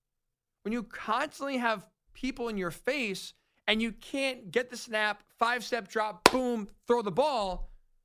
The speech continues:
like a normal offense is supposed to be run, instead it's get the ball, two steps, oh my God, here's a defender, let me shake him off, let me roll to my right, let me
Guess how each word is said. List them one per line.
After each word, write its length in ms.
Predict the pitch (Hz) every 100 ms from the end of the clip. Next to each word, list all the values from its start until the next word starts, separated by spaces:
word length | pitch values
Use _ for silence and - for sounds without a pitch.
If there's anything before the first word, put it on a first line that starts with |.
| _ _
like 160 | 240 233
a 80 |
normal 480 | 214 196 254 262 254
offense 440 | 202 226 214 233 208
is 120 | 196
supposed 400 | 190 - 220 226
to 40 | 190
be 140 | 190
run, 520 | 165 277 254 202 185 - - -
instead 340 | 233 226 240 226
it's 200 | 185 -
get 200 | 262 269
the 80 |
ball, 300 | 214 226 220
two 300 | 208 - 277
steps, 360 | 269 233 220 214 -
oh 140 | 285
my 140 | 247
God, 200 | 226 214
here's 160 | 208 254
a 60 | 233
defender, 260 | 233 233
let 60 | 233
me 120 | 214 - _ -
shake 300 | - 269 269
him 140 | 220
off, 260 | 233 233 226 - -
let 60 | 220
me 80 | 214
roll 260 | 185 254
to 80 | 254
my 180 | 240 240
right, 200 | 220 240
let 100 | 226
me 160 | 202